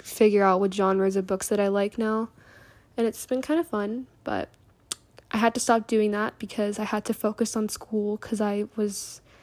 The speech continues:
sidetracked, like, for a month. Like, the entirety of April was so stressful for me.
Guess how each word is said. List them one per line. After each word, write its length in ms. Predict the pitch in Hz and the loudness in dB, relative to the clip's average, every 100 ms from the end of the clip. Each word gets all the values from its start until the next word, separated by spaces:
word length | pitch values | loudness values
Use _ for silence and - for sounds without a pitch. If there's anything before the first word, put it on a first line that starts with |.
| - - _ | -20 -20 _
sidetracked, 920 | - - 214 208 - 214 208 - - | -2 2 4 2 2 0 0 -6 -2
like, 340 | 233 226 - - _ _ _ - _ | 2 2 0 -20 _ _ _ -20 _
for 280 | - 233 220 | -4 0 2
a 80 | 208 | 2
month. 560 | 208 208 220 - - | 0 -2 -4 -8 0
Like, 160 | 220 214 | 0 4
the 100 | 233 | 2
entirety 480 | 226 - 220 240 240 | 2 6 8 8 6
of 80 | - | 6
April 440 | 208 208 247 247 | 2 4 4 4
was 180 | 220 202 | 4 0
so 380 | - - 214 208 | -4 -2 2 2
stressful 520 | - 214 208 - 220 | 0 -4 -4 -4 -6
for 140 | - | -4
me. 300 | 233 240 240 | 0 2 0